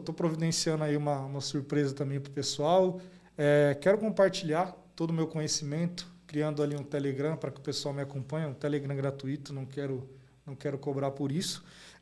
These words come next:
Que o pessoal conheça o meu trabalho, consiga ali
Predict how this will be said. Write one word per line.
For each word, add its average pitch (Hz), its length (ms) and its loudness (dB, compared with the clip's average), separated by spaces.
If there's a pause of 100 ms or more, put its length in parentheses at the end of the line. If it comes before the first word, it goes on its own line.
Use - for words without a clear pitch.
Que - 60 -18
o - 40 -14
pessoal 277 300 8
conheça 202 320 4
o 196 40 0
meu 175 100 4
trabalho, 175 560 4
consiga 170 540 0
ali 156 360 2